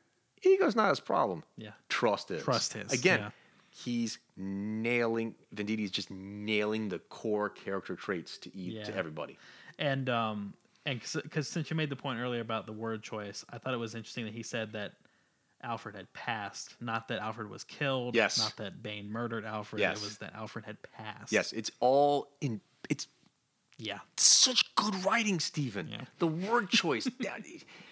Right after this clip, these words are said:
Speaker 1: it's meticulous.
Speaker 2: Yep.
Speaker 1: You can tell that Venditti really, he really pores over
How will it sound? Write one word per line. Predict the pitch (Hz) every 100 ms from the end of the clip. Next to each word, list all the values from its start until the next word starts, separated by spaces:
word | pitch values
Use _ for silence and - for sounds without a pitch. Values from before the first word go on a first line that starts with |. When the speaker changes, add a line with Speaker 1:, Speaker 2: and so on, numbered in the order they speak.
| - -
Speaker 1:
it's | 185 -
meticulous. | 175 170 - - 254 - 214 131 87 - 131
Speaker 2:
Yep. | 156 _ _ -
Speaker 1:
You | 185
can | 202
tell | - 220 226
that | 180
Venditti | 170 143 - 165 214 185 135 131 170 381
really, | 392 269 135 - - - - -
he | - 202
really | 185 202 226 214 202 175
pores | - - 196 196 165
over | 180 185 165